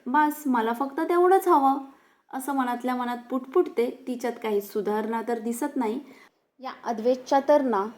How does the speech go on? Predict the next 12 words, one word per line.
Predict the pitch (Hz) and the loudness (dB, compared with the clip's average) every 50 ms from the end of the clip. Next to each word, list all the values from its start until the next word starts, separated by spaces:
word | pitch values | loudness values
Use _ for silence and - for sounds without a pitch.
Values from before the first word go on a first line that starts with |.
| - _ _ - | -16 _ _ -12
असं | 240 233 - 247 | -8 -2 -2 0
राहुल | 233 226 196 202 208 226 240 | 2 2 0 0 0 0 0
म्हणतो | 233 226 214 208 190 185 180 214 233 - - - | 0 -2 -2 -4 -6 -6 -4 -4 -4 -4 -2 -4
आणि | 220 226 233 254 | -2 -2 -2 -2
म्हणतो, | 262 254 220 202 202 196 214 247 302 - - - - - - - - _ _ _ - | -2 -2 -4 -4 -2 -2 0 -2 -2 -4 -8 -20 -20 -20 -20 -20 -20 _ _ _ -10
"नाही, | 240 254 254 269 277 285 247 190 - - - _ _ _ _ _ - | -6 -4 -2 0 0 0 0 -2 -4 -8 -14 _ _ _ _ _ -14
मला | 226 226 233 226 240 254 | -8 -4 -2 0 0 0
ही | 269 285 320 | 0 2 2
नैना | 302 277 254 240 240 262 311 | 2 2 2 2 2 0 -2
छोटं | 311 - - 277 254 247 254 294 | -2 0 2 2 2 4 4 4
प्यालं | 294 311 285 254 226 208 | 6 6 4 4 4 4
आहे, | 185 185 196 196 180 170 | 2 2 0 -2 -6 -6